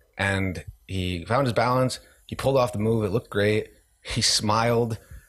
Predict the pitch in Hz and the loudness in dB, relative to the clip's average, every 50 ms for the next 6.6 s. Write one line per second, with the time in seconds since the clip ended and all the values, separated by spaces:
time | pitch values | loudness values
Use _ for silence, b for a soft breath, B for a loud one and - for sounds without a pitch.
0 | b b b - 110 113 110 110 107 110 113 117 110 104 101 101 98 107 104 101 | b b b -2 0 0 2 2 2 2 2 2 2 4 4 4 4 2 2 2
1 | 107 95 104 101 101 98 98 98 98 98 95 - 107 101 85 104 98 92 - 95 | 2 2 2 2 2 2 2 2 0 0 0 0 0 0 0 0 -2 0 0 -2
2 | 87 92 95 - - 101 95 90 95 95 90 87 90 90 92 95 92 92 90 - | 0 0 0 0 0 0 0 0 0 -2 -2 0 0 0 0 0 0 0 -2 -4
3 | - 92 92 92 92 90 - B B B B B B B B B B B B B | -2 0 0 0 0 -2 -4 B B B B B B B B B B B B B
4 | - _ - - 104 107 110 120 117 127 123 120 113 95 92 98 98 92 90 82 | -20 _ -4 -2 0 2 2 2 2 2 2 2 2 4 4 4 4 4 2 2
5 | 82 - - - - _ _ - _ - 113 127 127 117 127 135 127 - 127 123 | 0 -2 -6 -10 -20 _ _ -14 _ -2 0 2 2 2 2 0 0 0 0 0
6 | 123 110 - - 139 135 104 87 82 80 80 | 0 0 2 2 4 4 4 2 0 -2 -4